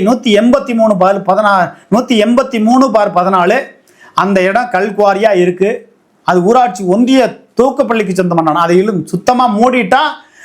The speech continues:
அங்க வந்து ஒரு மைதானம் அமைக்கலாம். ஊராட்சி ஒன்றிய துவக்கப்பள்ளியா இருக்கிறது நடுநிலை பள்ளியா வரும். கல்வி தான் முக்கியம், கோவில் தான் அடுத்து. கல்வி இருந்தாதான் நீங்க வந்து கோவில்ல எப்படி வழிபடணும்னு தெரிய முடியும். கிராம மக்கள்லாம் கோவில் இருந்தா போதும்னு நினைக்கிறீங்க. கோயில் மட்டும் ஒரு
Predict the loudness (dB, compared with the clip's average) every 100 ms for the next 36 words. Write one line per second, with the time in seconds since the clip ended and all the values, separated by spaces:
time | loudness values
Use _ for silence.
0 | -6 -2 2 2 2 2 2 0 0 0
1 | 0 0 0 0 0 0 2 2 0 -2
2 | 0 0 0 0 -2 0 0 0 0 0
3 | 0 0 0 0 0 -2 0 0 2 -2
4 | -4 -14 _ _ -4 -2 0 0 0 0
5 | -2 -4 0 0 -2 -4 -2 2 2 2
6 | 2 0 -2 -2 -4 -4 -14 _ -20 _
7 | _ _ -2 0 2 2 2 2 2 2
8 | 0 2 2 2 0 0 0 0 2 2
9 | 2 0 2 2 0 -2 0 0 0 -2
10 | -2 -2 -2 -2 -8 _ _ _ _ _
11 | _ _ _ _ _ -2 0 0 0 0
12 | 0 0 0 0 0 0 2 2 2 -2
13 | -2 -2 0 0 2 2 0 0 -2 -2
14 | -2 -2 0 2 2 2 0